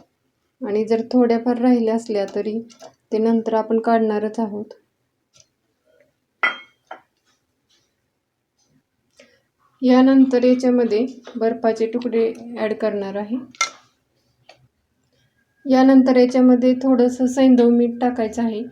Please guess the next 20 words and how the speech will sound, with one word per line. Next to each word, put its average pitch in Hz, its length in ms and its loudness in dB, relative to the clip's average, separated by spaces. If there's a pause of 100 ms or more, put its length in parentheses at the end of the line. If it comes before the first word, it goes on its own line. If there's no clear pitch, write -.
(400)
सैंधव 254 380 6
मीठ 262 240 6
नसे-, 262 300 2
नसेल 262 400 2
तर - 80 -6 (160)
नेहमीचं 254 600 2
पांढरं 254 360 2
मीठ 233 280 0
टाकलं 247 340 -2
तरी 240 200 -2
चालेल. 226 420 -4 (500)
यानंतर 240 580 2
इथे 240 280 0
मी 240 140 2
आपलं 233 280 -2
साधं 226 540 0 (220)
मीठ 233 320 -2
ॲड 226 200 2
करत 226 340 -4
आहे. 226 420 -6